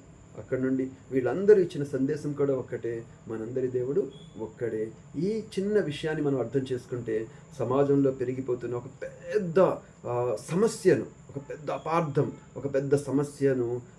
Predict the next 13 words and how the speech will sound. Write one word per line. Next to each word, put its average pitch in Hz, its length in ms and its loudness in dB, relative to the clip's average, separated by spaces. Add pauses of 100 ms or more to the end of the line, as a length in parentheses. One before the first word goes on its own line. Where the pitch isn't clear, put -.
మనం 117 260 -6
పరిష్కరించి 123 920 -2 (280)
సమాజంలో 127 480 0
సమైక్యతను 170 800 2
తీసుకొచ్చే 123 500 -6
అవకాశం 120 460 -2
ఉంటుంది. 117 540 -4 (260)
ఇంకా 139 240 0 (540)
ఆ 135 60 2
సర్వలోక 123 520 2
సృష్టికర్త 123 580 -4
సర్వేశ్వరి 139 600 2
అనుగ్రహానికి 147 600 0